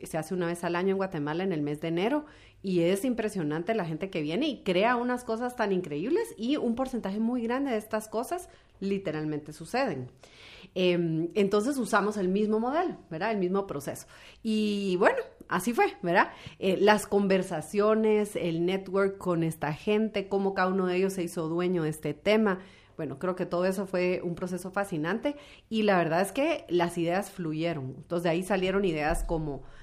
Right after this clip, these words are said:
tener un proceso interno en la, en la carrera que se llamara The Failure School,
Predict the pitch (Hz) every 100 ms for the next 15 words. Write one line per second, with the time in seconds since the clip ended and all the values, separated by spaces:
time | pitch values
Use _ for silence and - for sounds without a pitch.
0 | - - 165 165 180 196 190 175 190 185
1 | 196 190 196 202 208 202 170 165 165 156
2 | 151 143 143 139 147 165 208 190 170 143
3 | 147 160 156 139 - 208 214 175 143 -
4 | - 139